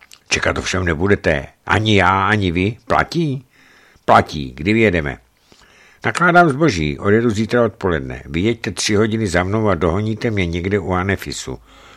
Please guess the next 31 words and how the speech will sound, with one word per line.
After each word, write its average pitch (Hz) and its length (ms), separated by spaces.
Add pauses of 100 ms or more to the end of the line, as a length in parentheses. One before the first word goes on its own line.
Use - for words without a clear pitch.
Mám 151 160
starý 131 320
vůz, 98 300
jede 92 140
pomalu.“ 76 460 (1040)
Stiskli - 420
jsme 82 200
si - 140
ruce. - 340 (200)
„Prosím 82 280
vás, 117 340
kdo 65 140
je 104 100
to 165 120
ten 147 260
Duvivier?“ 78 680 (380)
ptám 71 220
se 65 160
hot, 60 260
ředitelky 69 560
hotelu, 69 400
když 73 240
seržant 69 460
odešel 69 360
ke 71 120
své 71 200
společnosti. - 840 (1160)
Podívala 82 380
se - 160
na 71 140
mne 64 380